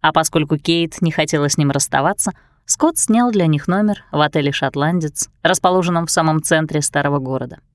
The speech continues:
Не привыкшая к роскоши, Кейт дивилась всему, когда туда пришла, от отделанной мрамором ванной комнаты до чудесного уютного диванчика, установленного напротив окон.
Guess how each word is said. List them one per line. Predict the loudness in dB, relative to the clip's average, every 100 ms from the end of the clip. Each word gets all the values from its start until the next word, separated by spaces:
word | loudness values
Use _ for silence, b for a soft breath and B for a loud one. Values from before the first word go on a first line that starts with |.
| _ _ _ _ _ 0
Не | 2 2
привыкшая | 2 2 0 -2 -2
к | 0
роскоши, | 0 0 -4 -8 -8 B B B
Кейт | 0 2 2
дивилась | 2 2 4 4 2 2
всему, | 0 2 2 2
когда | 0 2
туда | 2 0 0
пришла, | 0 0 0 0 b b b b -4
от | 0
отделанной | 0 2 2 4 4 2
мрамором | 2 2 2 2 2
ванной | 2 2 2 0
комнаты | 0 0 0 -2 -8 -18 _
до | -2 0
чудесного | 0 0 2 2 2
уютного | 2 2 0 0 2
диванчика, | 2 2 0 -2 -8 -14 -6 -4
установленного | 0 2 2 2 2 2
напротив | 0 0 -2 -2 0
окон. | -2 0 -4